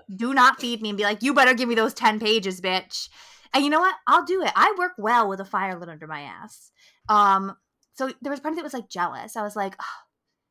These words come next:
Speaker 2: what I wouldn't do to have someone care about
Speaker 1: <laughs>
Speaker 2: me that <laughs> way." Deluded. Um,
Speaker 1: Uh, I think that makes a lot of sense, though, because, like, so much of the film does feel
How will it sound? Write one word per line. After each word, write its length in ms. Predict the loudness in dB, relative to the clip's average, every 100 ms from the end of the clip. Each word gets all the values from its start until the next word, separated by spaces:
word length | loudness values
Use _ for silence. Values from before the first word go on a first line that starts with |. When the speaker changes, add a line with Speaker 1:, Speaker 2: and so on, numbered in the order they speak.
| _ _ _ _
Speaker 2:
what 100 | -16
I 180 | -12 -12
wouldn't 240 | -12 -14 -12
do 100 | -12
to 60 |
have 120 | -14 -14
someone 280 | -14 -12
care 280 | -10 -8 -6
about 280 | -4 -4 -4
Speaker 1:
<laughs> 0 |
Speaker 2:
me 300 | -6 -8 -4
that 240 | 0 0
<laughs> 20 | 2
way." 1040 | 2 2 2 -2 -2 -6 -8 -10 -10 -12 -12 -6
Deluded. 1080 | -2 0 4 6 8 6 6 6 6 4 2 -4 -20 -20 -8 2
Um, 480 | 6 8 6 4 -2
Speaker 1:
Uh, 280 | -4 -6 -10 -8
I 60 | -4
think 180 | -2 -2
that 120 | -2
makes 200 | -2 -4
a 60 | -4
lot 160 | -4
of 80 | -6
sense, 240 | -6 -8
though, 140 | -6 -6
because, 300 | -6 -10 -8
like, 320 | -8 -10 -16 _ _ _ _
so 320 | -10 -6 -4
much 200 | -4 -6
of 100 | -6
the 80 | -8
film 420 | -8 -8 -6 -8 -8
does 380 | -6 -6 -8
feel 600 | -10 -6 -6 -6 -8 -12